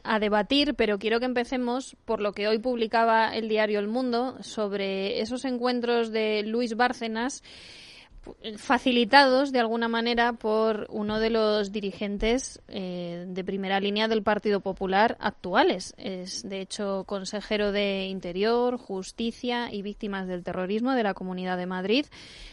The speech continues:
Me refiero a Enrique López, pero no solo eso, sino que también es el responsable de justicia del Partido Popular. Hoy el diario El Mundo sacaba una información en la que decía que él, digamos, que había actuado de alguna forma como facilitador de esos encuentros entre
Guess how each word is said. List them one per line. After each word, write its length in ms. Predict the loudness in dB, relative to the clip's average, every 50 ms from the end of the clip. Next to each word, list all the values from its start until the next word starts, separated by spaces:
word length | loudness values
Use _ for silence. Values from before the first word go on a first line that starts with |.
| -12 -6
Me 100 | -4 -2
refiero 320 | -2 -2 -2 -2 -2 -2 -2
a 40 |
Enrique 280 | -2 -2 -6 -6 -6 -2
López, 300 | -2 -2 0 0 -2 0
pero 240 | 0 0 0 0 -2
no 200 | -2 -4 -8 -8
solo 240 | -8 -8 -6 -2 0
eso, 240 | 0 0 0 0 -4
sino 200 | -4 -4 -6 -6
que 80 | -4
también 260 | -4 -6 -4 -4 -6 -4
es 100 | -4 -4
el 120 | -4 -4
responsable 640 | -4 -6 -8 -8 -8 -8 -8 -4 -2 -2 0 0 0
de 80 | -2
justicia 540 | -2 -4 -6 -8 -6 -8 -6 -4 -4 -4 -4 -4
del 300 | -4 -2 -2 -2 -2 -2
Partido 460 | -2 -4 -4 -2 -4 -4 -4 -2 -2
Popular. 480 | -4 -6 -6 -4 -4 -4 -4 -6 -8 -14 -20 -20 -20 -20 -20 -14 -6
Hoy 180 | -2 2 4 4
el 140 | 4 4 4
diario 280 | 4 4 4 4 2
El 60 | 2 0
Mundo 280 | 0 -2 -2 -2 -2
sacaba 460 | -4 -4 -4 -4 -2 -2 0 -2 -2
una 200 | -2 -4 -4 -4
información 840 | -6 -6 -6 -8 -8 -8 -8 -8 -8 -4 -2 0 0 2 0 0 -2
en 120 | -2 -4
la 100 | -6 -6
que 160 | -6 -8 -10
decía 360 | -10 -10 -10 -4 -2 -2 -2 -2
que 460 | -2 -4 -4 -4 -4 -4 -4 -4 -4
él, 220 | -4 -4 -4 -4 -6
digamos, 320 | -6 -6 -4 -4 -4 -4
que 80 | -2 -2
había 320 | 0 2 2 2 2 2
actuado 640 | 0 -2 -4 -2 2 2 2 2 2 0 -2 -2 -4 -10 -20 -20 -20 -20 -20 -20 -20 -20 _ -8
de 140 | -4 -2 -2
alguna 320 | 0 0 0 0 0 -2
forma 380 | -2 -2 -2 -2 0 -2 -2 -2
como 800 | -2 -4 -2 -2 0 0 2 2 2 4 4 4 4 2 2 0
facilitador 880 | 0 -2 -2 0 0 0 0 0 0 2 2 4 4 4 4 2 0 -4
de 440 | -6 -4 -4 -2 -2 -2 -2 -2 -2
esos 260 | -4 -4 -6 -6 -6
encuentros 500 | -6 -4 -4 -4 -4 -2 -2 -4 -4 -4
entre 720 | -6 -8 -8 -8 -8 -6 -6 -4 -4 -6 -6 -8 -10 -12